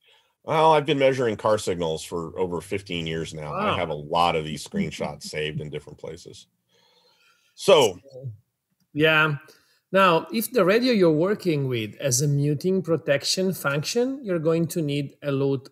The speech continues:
Speaker 2: on those output channels. To overcome these issues and without the need of an external device, the Bitnove, the Bitvirtuoso, and also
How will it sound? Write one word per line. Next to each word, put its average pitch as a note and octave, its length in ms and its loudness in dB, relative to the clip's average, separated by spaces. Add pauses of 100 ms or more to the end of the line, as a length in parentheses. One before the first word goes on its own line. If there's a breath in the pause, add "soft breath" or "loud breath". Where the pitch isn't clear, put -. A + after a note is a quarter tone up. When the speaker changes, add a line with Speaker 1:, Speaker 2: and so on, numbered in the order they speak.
Speaker 2:
on C3+ 180 -6
those C3+ 360 -4
output C3 560 -8
channels. - 760 -6 (1200 loud breath)
To E3+ 80 2
overcome E3 640 2 (300)
these C3+ 340 0
issues B2+ 540 -2
and B2+ 200 -6
without C3+ 340 0
the D3 60 2
need D3 220 0
of B2+ 160 0
an B2 80 -4
external B2+ 580 -2
device, A2+ 460 -6
the - 160 -12
Bitnove, B2+ 800 -6
the A#2 80 -8
Bitvirtuoso, C3 920 -8
and C3 160 -6
also C#3 460 -6